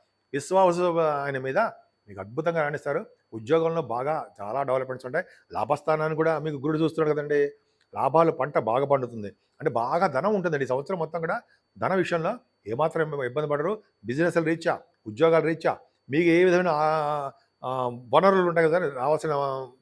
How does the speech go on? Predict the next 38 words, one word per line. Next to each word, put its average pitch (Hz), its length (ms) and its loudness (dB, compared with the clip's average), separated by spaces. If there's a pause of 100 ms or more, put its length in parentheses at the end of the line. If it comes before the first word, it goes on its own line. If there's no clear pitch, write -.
(180)
సోర్సెస్, 190 480 4 (560)
వాటి 113 200 -2
రీత్యా 147 200 0
మీకు 151 240 -8
ఖచ్చితంగా 143 380 -2
ధనం 139 180 0
ఉంటుంది. 127 260 -6 (400)
మీ, 120 360 -4
మీ 170 220 -2
జాతకాల 151 400 0
ప్రకారం 147 440 -2
ఆధారపడి 135 380 0
ఉంటుంది. 110 300 -8 (340)
ఏ 127 100 4
ఒక్కరికి 160 640 0 (240)
ఉద్దేశించి 160 640 -4
చెప్తుంది 151 280 -4
మాత్రం 180 560 -4
కాదు. 113 240 2 (300)
పైగా 175 160 0
పన్నెండో 147 280 -2
భావాన్ని 139 300 -6
గురుడు 170 200 -2
చూస్తున్నాడు, 117 340 -4 (300)
సన్మానాలు 131 560 0
జరుగుతాయి. 127 360 2
ఎటువంటి - 480 -6
కోర్టు 143 240 -2
కేసులు 131 260 -2
ఉన్నా, 123 200 -4
ఎటువంటి 147 220 -2
ఉన్నా 127 280 -2
సరే 120 260 0 (260)
వాటి 135 120 6
నుంచి 151 140 -2
బయటపడతారు 143 520 2
గురుబలం 226 460 2
వల్లనే. 156 320 -2